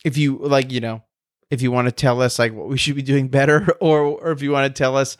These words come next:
"Hey, like, it'd be cool if we talked about this," um, then that'd be great. Uh, we actually had, uh, one person request, uh, to talk about D and D stuff.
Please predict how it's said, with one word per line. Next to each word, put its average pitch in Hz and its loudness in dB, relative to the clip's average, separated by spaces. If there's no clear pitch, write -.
"Hey, 160 2
like, 123 0
it'd 123 -4
be 123 -4
cool 139 -4
if 127 -6
we 131 -6
talked 127 0
about 120 -2
this," 139 0
um, 117 -2
then 135 2
that'd 131 2
be 127 -2
great. 131 0
Uh, 127 2
we 151 4
actually 156 2
had, 147 2
uh, 120 -2
one 139 0
person 147 0
request, 139 -2
uh, 131 0
to 120 -10
talk 127 0
about 123 0
D 135 0
and 131 -4
D 131 0
stuff. 170 0